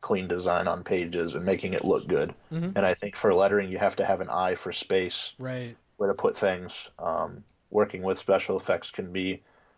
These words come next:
Speaker 1: difficult because you don't wanna crowd it with, crowd the space with special effect stuff
Speaker 2: Right.
Speaker 1: if you don't have to, and, um, finding the right font and stuff like that. That stuff I've always enjoyed doing when it comes
Speaker 2: Yeah.
Speaker 1: to designing is fonts and stuff like
Speaker 2: Yeah.
Speaker 1: that. So,
Speaker 2: So do you,
Speaker 1: you know,
Speaker 2: do you have
Speaker 1: I,
Speaker 2: a
Speaker 1: I'm
Speaker 2: des-,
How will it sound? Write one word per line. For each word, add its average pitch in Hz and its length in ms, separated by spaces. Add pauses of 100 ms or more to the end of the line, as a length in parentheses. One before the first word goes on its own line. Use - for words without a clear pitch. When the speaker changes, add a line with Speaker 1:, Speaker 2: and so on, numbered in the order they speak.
(140)
Speaker 1:
difficult 92 520
because 90 300
you 92 100
don't 90 160
wanna 87 160
crowd 87 320
it 87 140
with, 90 300
crowd 85 240
the 87 80
space 87 340
with 85 100
special 85 480
effect - 440 (280)
stuff - 500 (100)
Speaker 2:
Right. 127 300
Speaker 1:
if - 100
you 107 60
don't 101 180
have 90 220
to, 90 260
and, 90 180 (580)
um, 82 400 (240)
finding 104 300
the 95 80
right 92 220
font 92 420 (100)
and 90 140
stuff - 280
like 90 140
that. 95 180
That 127 160
stuff - 260
I've 95 140
always 95 260
enjoyed 92 400
doing 101 320
when 90 140
it 147 60
comes 143 240
Speaker 2:
Yeah. 120 60
Speaker 1:
to 92 60
designing 98 540
is 87 160
fonts 92 400
and 92 120
stuff - 280
like 92 120
Speaker 2:
Yeah. 131 60
Speaker 1:
that. 92 240
So, - 180 (240)
Speaker 2:
So 180 140
do 160 80
you, 196 60
Speaker 1:
you 196 80
know, - 80
Speaker 2:
do 165 80
you 170 60
have 151 180
Speaker 1:
I, 160 40
Speaker 2:
a - 20
Speaker 1:
I'm - 60
Speaker 2:
des-, 143 260